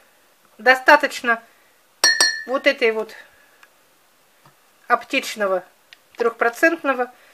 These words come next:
налить одну чайную ложку и в стакан. Всё.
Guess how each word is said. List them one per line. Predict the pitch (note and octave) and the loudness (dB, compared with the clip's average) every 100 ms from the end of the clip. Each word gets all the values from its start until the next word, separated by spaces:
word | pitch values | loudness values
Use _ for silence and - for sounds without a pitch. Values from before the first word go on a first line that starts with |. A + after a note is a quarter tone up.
| - - - _ | -20 -20 -20 _
налить | B3 C#4+ D4 - - | 2 2 2 -4 4
одну | B3 C4+ C4+ C#4 G#3+ _ _ | 4 4 -2 -2 -4 _ _
чайную | - C4 B3 A#3 A#3 | 2 4 4 0 -2
ложку | B3+ E4+ E4 - G3 _ - _ - - | 0 0 -2 -10 -10 _ -20 _ -20 -10
и | D4+ | -4
в | D#4+ | -4
стакан. | - A#3 G#3+ G#3 G3+ - - | 2 2 4 2 2 0 -16
Всё. | - - A#3+ | -18 -4 -4